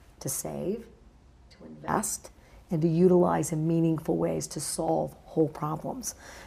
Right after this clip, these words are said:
not to sort of nibble around the edges. It's an incredible, exciting time for New Mexico.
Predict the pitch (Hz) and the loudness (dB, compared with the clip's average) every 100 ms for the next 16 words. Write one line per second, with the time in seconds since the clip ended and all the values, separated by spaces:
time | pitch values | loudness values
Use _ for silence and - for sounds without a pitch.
0 | - 160 147 156 - 160 160 143 165 160 | -4 -2 0 -2 2 2 2 2 2 2
1 | 160 156 160 160 156 156 165 - 269 170 | 0 0 0 0 -2 0 -2 -2 -6 -8
2 | - - - - - 170 - 175 165 185 | -14 -20 -20 -20 -10 -6 2 2 4 6
3 | 180 165 165 - 160 - - 170 160 156 | 6 6 2 0 -4 -2 2 4 6 4
4 | 147 147 156 156 165 - - - 196 156 | 0 0 -2 -2 -8 -14 -20 -12 -6 -4
5 | 160 147 - - - - | -4 -6 -10 -12 -16 -18